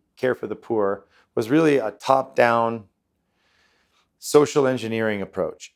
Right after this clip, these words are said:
And I think some of that was understandable, right? So I'm, I'm very critical of it, but I think some was understandable. So at the end of World War Two,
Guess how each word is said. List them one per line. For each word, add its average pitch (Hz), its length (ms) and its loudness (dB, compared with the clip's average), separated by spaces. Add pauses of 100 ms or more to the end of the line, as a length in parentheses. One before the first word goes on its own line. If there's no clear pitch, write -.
And 139 100 0
I 156 60 2
think 202 260 0
some 185 160 0
of 196 100 -2
that 165 140 2
was 139 140 -2
understandable, 104 760 -2
right? 98 160 2
So 123 140 4
I'm, 131 80 4
I'm 139 200 0
very 151 180 4
critical 151 420 2
of 175 120 2
it, - 200 -4 (400)
but 139 260 2
I 143 80 -8
think 170 160 -6
some 160 220 -4
was 143 120 0
understandable. 98 600 -6
So - 300 -2 (340)
at 117 100 -4
the 123 160 -2
end 139 140 0
of 123 100 -2
World 131 180 2
War 117 120 0
Two, 104 420 -6